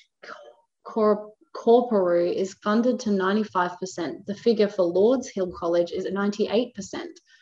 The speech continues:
All these schools enroll students from similar socioeconomic backgrounds, and many private schools in Australia are funded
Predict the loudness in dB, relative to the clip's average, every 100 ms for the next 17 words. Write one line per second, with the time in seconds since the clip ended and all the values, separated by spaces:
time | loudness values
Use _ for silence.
0 | _ _ 4 6 6 4 2 0 2 0
1 | 2 2 0 -2 0 0 -4 -4 -4 0
2 | 0 2 0 0 -2 0 -2 -2 -4 -4
3 | -2 -4 -4 -4 -2 -6 -4 -8 -12 _
4 | _ _ _ 2 6 8 8 6 4 4
5 | 2 0 0 0 -4 -4 -2 0 0 0
6 | -2 -4 -2 0 -2